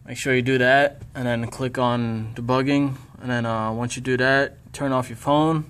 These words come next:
put your phone in download mode, which, uh, how to do that is hold the power button down, home button, and volume down,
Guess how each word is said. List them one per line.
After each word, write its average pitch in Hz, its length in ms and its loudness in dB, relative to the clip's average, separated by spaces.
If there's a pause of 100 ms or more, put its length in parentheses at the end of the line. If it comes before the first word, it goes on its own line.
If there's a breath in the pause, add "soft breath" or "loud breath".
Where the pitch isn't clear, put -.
(1900 soft breath)
put 139 180 -10
your 127 80 -6
phone 139 600 -2
in 123 140 0
download 147 420 2
mode, 151 540 2 (120)
which, 123 440 -10
uh, 117 240 -2
how 120 140 -4
to 120 80 -6
do 127 160 0
that 127 280 2
is 117 320 -4
hold 123 260 -2
the 117 80 -4
power 120 800 -2 (920)
button 127 300 -2
down, 135 400 2
home 143 540 -2 (420 loud breath)
button, 139 400 0
and 117 320 -2
volume 123 380 0
down, 131 420 0